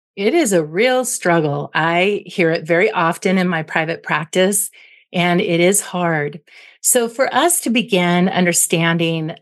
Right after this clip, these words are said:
the function of crying and when we have excess crying or can't cry, let's look at how our nervous system works and how our emotions are experienced in relation to our nervous system.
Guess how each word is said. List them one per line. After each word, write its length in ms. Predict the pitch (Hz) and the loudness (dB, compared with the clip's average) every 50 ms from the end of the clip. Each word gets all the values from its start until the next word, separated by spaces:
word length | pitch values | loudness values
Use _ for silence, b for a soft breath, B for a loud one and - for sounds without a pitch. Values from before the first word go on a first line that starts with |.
| - - | -18 -18
the 200 | - 160 - 170 | -8 -4 -4 -4
function 500 | 160 - - 220 226 226 220 226 - 196 | -2 -2 0 2 2 2 2 2 0 -4
of 120 | 180 175 - | -4 -4 -6
crying 580 | - - 190 170 165 165 160 160 160 156 151 | -4 -2 0 2 4 4 2 2 0 -2 -4
and 320 | 160 - - 170 160 160 160 | -6 -6 -6 -4 -4 -2 -2
when 160 | 175 170 175 | -2 0 0
we 120 | 180 175 | 2 0
have 260 | 170 165 175 165 165 175 - | 2 2 0 0 -2 -2 -2
excess 440 | - 180 180 - - - 170 165 - | -2 -2 -2 -2 -2 0 0 -2 -2
crying 400 | - - 180 165 160 160 160 160 | -2 0 0 2 2 2 0 -2
or 120 | - 156 | -4 -8
can't 380 | 156 - - 247 240 214 - - | -8 -4 -2 -2 -2 -2 -4 -4
cry, 540 | - - 165 156 151 151 156 156 175 190 - B B B B B B B B B _ _ - | -2 0 2 2 2 0 -2 -4 -6 -8 -10 B B B B B B B B B _ _ -6
let's 400 | 185 202 208 226 240 233 - - | -2 0 0 0 0 -2 -2 0
look 240 | 240 214 208 208 - - | 0 0 0 0 -2 -2
at 340 | - 165 160 160 160 165 - | 0 0 2 2 0 0 -2
how 380 | - - 175 170 165 170 170 - | 0 0 2 2 4 2 2 0
our 180 | - - 156 | -2 -2 -2
nervous 400 | 156 160 170 185 190 226 226 - | 0 0 2 2 2 2 2 2
system 320 | - 233 233 - 240 226 226 | 0 -2 -2 0 0 2 4
works 400 | 226 226 226 220 226 - - - - | 4 4 2 2 -2 -6 -8 -6 -4
and 180 | 170 160 165 | -2 -2 0
how 540 | 165 143 170 170 165 165 165 165 160 165 - - | 0 0 0 2 4 4 4 2 2 0 -2 -2
our 220 | 156 165 160 160 | -2 0 0 2
emotions 1040 | 160 160 165 170 170 170 170 - - - 170 165 165 160 160 156 156 156 - - - - _ _ _ _ _ _ _ - | 2 2 2 2 4 2 2 0 -2 -4 -4 -4 -4 -4 -4 -6 -6 -6 -6 -8 -8 -12 _ _ _ _ _ _ _ -2
are 120 | 175 165 | 0 0
experienced 720 | 165 151 - - - - 185 175 170 170 165 160 160 - - | 0 0 0 -2 -2 0 0 2 2 2 2 0 0 0 0
in 180 | - 180 165 | 2 2 2
relation 720 | 165 156 156 156 170 170 165 170 - - - 170 165 156 | 4 2 2 2 4 4 2 2 0 -4 -6 -6 -6 -6
to 400 | 156 - - - 190 170 160 165 - | -6 -6 -4 0 0 2 2 0 0
our 140 | - 156 151 | -2 -2 -2
nervous 360 | 151 151 147 151 156 151 - | -2 -2 -4 -4 -4 -4 -4
system. 520 | - - - - - - - 190 214 196 | -6 -6 -8 -8 -8 -10 -12 -12 -14 -14